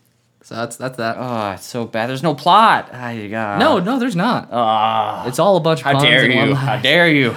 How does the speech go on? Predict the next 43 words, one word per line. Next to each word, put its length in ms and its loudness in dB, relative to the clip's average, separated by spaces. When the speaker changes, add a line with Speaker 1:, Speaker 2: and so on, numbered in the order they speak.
Speaker 1:
<laughs> 120 -10
I'm 160 -2
sorry. 400 0
Speaker 2:
How 80 -10
dare 300 0
you. 180 -4
Speaker 1:
That 120 2
is 80 0
the 80 -4
guilty 280 0
Speaker 2:
I 80 4
made 100 4
a 40 4
Speaker 1:
st- 100 4
Speaker 2:
list 200 4
of 80 -4
movies 340 2
that 120 2
I 180 4
love 580 4
that 120 -2
are 100 -4
not 220 -2
reviewed 300 -10
well. 380 -6
Speaker 1:
Oh, 240 -10
well, 240 -14
I 60 -14
don't 140 -8
know. 60 -10
I 60 -6
just, 160 -6
Speaker 2:
Ugh. 260 -2
Speaker 1:
<laughs> 40 -6
I 60 -6
just 260 -10
wrote 220 -2
movies 240 -6
that 120 -4
I 60 -8
like. 200 -10
that 320 -4
Speaker 2:
Gosh. 260 -16